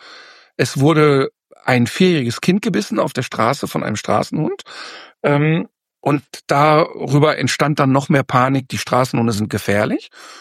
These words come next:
Und dann hat eine Partei das Tötungsgesetz zweitausenddreizehn erlassen. Das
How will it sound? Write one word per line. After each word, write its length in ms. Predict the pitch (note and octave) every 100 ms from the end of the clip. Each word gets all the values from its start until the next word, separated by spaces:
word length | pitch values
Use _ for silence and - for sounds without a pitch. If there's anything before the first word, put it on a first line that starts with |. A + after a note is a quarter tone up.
| - - -
Und 180 | B2
dann 100 | C3
hat 120 | D3+ -
eine 180 | C#3
Partei 480 | C#3 C3 - B2+ D#3+
das 300 | E3 C3 -
Tötungsgesetz 800 | - D3+ G3+ E3 E3 C#3+ D#3+ -
zweitausenddreizehn 800 | E3+ D3+ D3+ C#3+ C#3+ C#3+ - -
erlassen. 380 | C#3+ C3 - D3+
Das 240 | A#2+